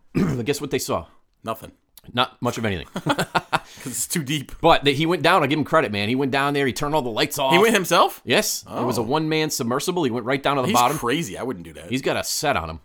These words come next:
Speaker 1: I'll tell you
Speaker 2: Yeah,
Speaker 1: that.
Speaker 2: I wouldn't
Speaker 1: Bigger
Speaker 2: do
Speaker 1: than
Speaker 2: that.
Speaker 1: these rum balls I
Speaker 2: I wouldn't
Speaker 1: just
Speaker 2: do
Speaker 1: ate,
Speaker 2: any of
Speaker 1: that's for
Speaker 2: that.
Speaker 1: sure.
Speaker 2: Oy.
Speaker 1: Interesting.
Speaker 2: Boy. Well, anyway, so there's a lot of weird stuff out there. We still don't know quite what they are.
Speaker 1: Mm.
Speaker 2: Uh, we talked about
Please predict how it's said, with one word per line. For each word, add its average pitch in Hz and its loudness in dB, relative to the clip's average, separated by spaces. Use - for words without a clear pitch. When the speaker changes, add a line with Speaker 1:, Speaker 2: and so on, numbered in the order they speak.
Speaker 1:
I'll - -16
tell 110 -8
you 107 -2
Speaker 2:
Yeah, 110 0
Speaker 1:
that. - -10
Speaker 2:
I 85 -14
wouldn't 95 -10
Speaker 1:
Bigger 123 -2
Speaker 2:
do - -2
Speaker 1:
than 113 -2
Speaker 2:
that. 110 -2
Speaker 1:
these 90 -6
rum 117 -2
balls 80 -6
I 78 -8
Speaker 2:
I 78 -8
wouldn't 85 -6
Speaker 1:
just 78 -10
Speaker 2:
do 90 -6
Speaker 1:
ate, 82 -2
Speaker 2:
any 98 -8
of 98 -8
Speaker 1:
that's 101 -8
for 78 -10
Speaker 2:
that. 69 -12
Speaker 1:
sure. 104 -10
Speaker 2:
Oy. 98 -6
Speaker 1:
Interesting. 104 -8
Speaker 2:
Boy. 85 -10
Well, 190 -4
anyway, 117 -2
so - -6
there's 247 -6
a 269 -4
lot 208 2
of 151 -2
weird 127 -4
stuff - -6
out 110 -4
there. 110 -4
We 101 -12
still 123 -8
don't 104 -8
know 95 -10
quite - -8
what 98 -14
they 95 -14
are. 90 -14
Speaker 1:
Mm. 107 -4
Speaker 2:
Uh, 82 -12
we 98 -12
talked 110 -8
about 101 -6